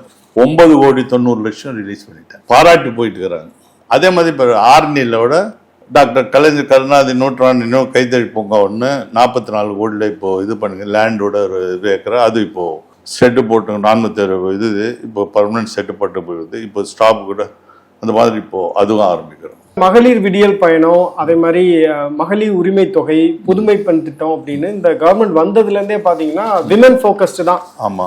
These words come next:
Speaker 2: அஹ், பெண்கள் சார்ந்த திட்டங்களை அ-, அனௌன்ஸ் பண்றீங்க, அதை செயல்படுத்தவும் செய்றீங்க.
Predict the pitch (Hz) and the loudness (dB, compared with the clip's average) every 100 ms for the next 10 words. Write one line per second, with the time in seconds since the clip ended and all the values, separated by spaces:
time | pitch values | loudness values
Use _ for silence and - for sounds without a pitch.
0 | - 78 78 156 147 202 233 233 220 220 | -8 -10 -8 -8 -4 -2 4 4 4 4
1 | 208 240 214 185 196 180 208 196 165 160 | 2 2 0 -2 0 0 0 0 -2 -2
2 | 180 185 - 170 147 147 220 185 160 196 | -2 -2 -2 -2 -2 -2 -2 -2 -2 -2
3 | 196 190 170 190 190 165 139 127 127 | -2 -4 -2 -4 -4 -6 -6 -10 -14